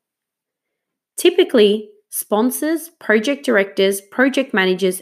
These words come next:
and business as usual teams do not believe their role is to make the change happen.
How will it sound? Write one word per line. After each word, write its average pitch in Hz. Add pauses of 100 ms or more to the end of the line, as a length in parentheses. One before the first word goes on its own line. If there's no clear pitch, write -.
and 208 (140)
business 233
as 269
usual 185
teams 160 (380)
do 220
not 254
believe 208
their 196
role 180
is 202
to -
make 165
the 170
change 165
happen. 160